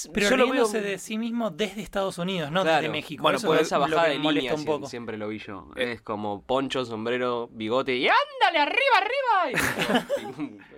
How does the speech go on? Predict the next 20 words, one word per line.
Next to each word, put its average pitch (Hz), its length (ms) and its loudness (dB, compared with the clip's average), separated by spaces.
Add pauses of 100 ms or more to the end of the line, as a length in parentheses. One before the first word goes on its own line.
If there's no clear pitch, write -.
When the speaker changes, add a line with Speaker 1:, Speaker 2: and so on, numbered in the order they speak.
Speaker 2:
Y, 110 60 -18
<laughs> - 60 -20
tirando 139 340 -6
tiros. 127 300 -4
Speaker 3:
¡Churros! 480 920 4
Speaker 2:
<laughs> 359 380 -6 (680)
Speaker 3:
No, 220 160 -4
puede 285 240 -4
ser. 220 300 2
A 165 60 -2
mí 262 100 -4
me 302 60 -6
pareció 220 300 0
que 196 80 0
fue 202 320 0
a 165 80 2
propósito, 151 580 -2
que 135 100 -6
es 131 60 -10
como, 135 520 -4